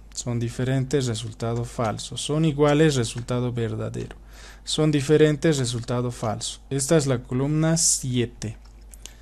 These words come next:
Listo, le pondremos de un color diferente. A ver, un rojo, digamos. Esa columna siete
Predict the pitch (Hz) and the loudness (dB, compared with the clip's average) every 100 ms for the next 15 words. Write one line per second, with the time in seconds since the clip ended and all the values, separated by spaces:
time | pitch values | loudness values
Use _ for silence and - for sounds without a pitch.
0 | - - - - 131 120 127 123 - 139 | -20 -20 -20 -8 -6 -6 -6 -6 -4 -2
1 | 151 147 143 131 131 123 120 120 123 113 | 0 0 -2 -2 -2 0 0 -2 -6 -6
2 | 120 110 110 107 107 - 117 - - - | -6 -4 -4 -6 -8 -10 -10 -10 -16 -20
3 | - - - - - - - - - - | -20 -20 -20 -20 -20 -20 -20 -20 -20 -20
4 | - - - - - - 64 64 64 - | -20 -20 -20 -20 -16 -10 -6 -4 -6 -10
5 | - - 143 127 127 127 127 127 139 - | -14 -14 -10 -8 -6 -6 -4 -6 -8 -12
6 | - - - - - 131 120 131 127 120 | -20 -20 -20 -16 -8 -6 -2 -2 -2 -6
7 | 104 110 113 117 - - - - - - | -6 -8 -10 -10 -12 -12 -16 -20 -20 -20
8 | - - - - - - - - - - | -20 -20 -20 -20 -20 -20 -20 -20 -20 -20
9 | - - - - - - - - - - | -20 -20 -20 -20 -20 -20 -20 -20 -20 -6
10 | 165 165 160 - 151 160 156 143 131 - | 0 2 2 4 4 6 6 4 4 2
11 | 156 165 165 220 247 | 4 4 4 4 2